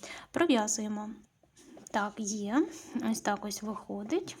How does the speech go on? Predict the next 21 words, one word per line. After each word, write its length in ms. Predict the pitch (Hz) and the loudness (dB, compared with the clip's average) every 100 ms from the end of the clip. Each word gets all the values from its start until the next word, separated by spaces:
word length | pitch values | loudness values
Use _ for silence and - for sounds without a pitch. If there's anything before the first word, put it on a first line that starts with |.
| 240 | -4
Тепер 380 | 233 - 254 370 | -4 2 4 6
відмічаємо 600 | 277 247 262 247 220 208 | 8 8 8 6 6 4
з 80 | 202 | 2
вами 260 | 214 208 202 | 2 4 2
п'ятий 440 | - 220 202 214 | 2 2 2 -4
ряд 340 | 208 262 349 - - - - | 0 2 0 -6 -14 -14 -2
і 180 | 269 240 | 6 6
пров'язуємо 840 | 202 226 208 202 202 202 247 269 | 6 2 2 4 4 4 6 8
з 80 | 277 | 10
вами 300 | 285 285 285 | 10 10 10
п'ятий, 580 | 285 - 220 202 190 208 | 8 6 8 8 8 2
шостий 500 | 202 220 208 - 214 | 4 4 2 2 0
і 320 | 240 240 214 | 4 4 4
сьомий, 580 | - - 208 220 330 392 | 0 2 4 10 10 8
три 320 | - 240 233 | 6 6 6
рядочки 560 | 202 196 220 320 - 269 | 4 2 2 2 2 0
по 220 | 262 220 | 4 2
колу 340 | 214 214 196 | 4 2 2
без 200 | 185 196 | 0 -2
змін 340 | 190 214 339 403 | 2 8 8 8
по 280 | - 247 370 | 2 4 4